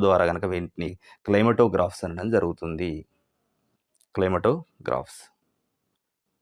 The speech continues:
క్వశ్చన్ నంబర్ వన్ నాట్ వన్. ఇక్కడ జనాభా పిరమిడ్ దీన్ని సూచిస్తుంది. A population pyramid shows.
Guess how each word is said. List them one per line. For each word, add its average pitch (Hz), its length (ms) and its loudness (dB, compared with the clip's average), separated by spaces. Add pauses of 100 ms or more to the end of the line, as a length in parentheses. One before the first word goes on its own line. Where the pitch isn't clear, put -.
(320)
క్వశ్చన్ 113 220 0
నంబర్ 107 220 4 (200)
వన్ 95 160 2
నాట్ 95 240 2
వన్. 92 160 0 (4000)
ఇక్కడ 113 160 2 (120)
జనాభా 123 400 6 (100)
పిరమిడ్ 113 400 4
దీన్ని 113 300 4
సూచిస్తుంది. 90 580 -2 (160)
A - 20 0 (120)
population 107 520 2 (100)
pyramid 98 300 0 (140)
shows. 82 280 2